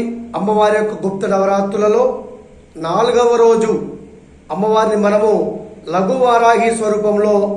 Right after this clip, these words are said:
ఆరాధన చేస్తాం. ఈ అమ్మవారికి ఆకుపచ్చ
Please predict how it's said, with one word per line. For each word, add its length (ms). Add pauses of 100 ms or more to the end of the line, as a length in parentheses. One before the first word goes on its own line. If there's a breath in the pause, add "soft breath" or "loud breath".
(220)
ఆరాధన 380 (100)
చేస్తాం. 460 (640)
ఈ 60
అమ్మవారికి 600 (960)
ఆకుపచ్చ 640